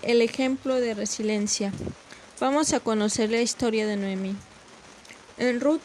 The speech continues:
uno uno, aconteció en los días que gobernaban los jueces y que hubo hambre en la tierra, y un varón de Belén de Judá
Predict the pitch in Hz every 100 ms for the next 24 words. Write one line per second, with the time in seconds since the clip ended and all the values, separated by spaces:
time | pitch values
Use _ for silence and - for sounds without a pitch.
0 | - 254 262 262 247 233 254 427 - -
1 | - - - - 240 - 254 240 247 -
2 | 277 302 330 294 240 233 240 254 - -
3 | 240 220 220 214 214 214 220 214 226 247
4 | 262 254 233 - 240 226 - 254 - -
5 | 240 226 247 220 247 277 294 269 254 247
6 | 233 214 202 214 202 202 220 - - -
7 | - - - - 247 254 277 262 247 254
8 | 247 233 214 220 233 240 240 233 208 220